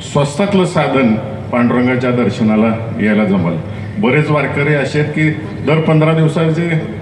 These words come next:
एकादश करायला पंढरपूरला येतात आणि या माध्यमातून या तीर्थक्षेत्राला अजून एक मोठं स्वरूप निर्माण होईल. तर माझी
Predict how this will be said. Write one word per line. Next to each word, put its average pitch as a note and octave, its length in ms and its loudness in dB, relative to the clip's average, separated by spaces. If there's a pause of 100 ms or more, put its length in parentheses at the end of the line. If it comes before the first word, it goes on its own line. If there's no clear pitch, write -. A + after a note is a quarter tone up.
(240)
एकादश D3+ 680 0 (420)
करायला D3+ 300 2
पंढरपूरला B2+ 560 2
येतात F2+ 320 -2 (360)
आणि A#2 120 2
या C3+ 120 0
माध्यमातून B2+ 800 0 (500)
या B2+ 220 0
तीर्थक्षेत्राला A#2+ 760 0
अजून C#3 500 2 (400)
एक B2 160 -2
मोठं C3+ 280 2
स्वरूप B2+ 400 2
निर्माण G#2+ 320 4
होईल. B2+ 340 0
तर B2+ 60 0
माझी A#2 340 2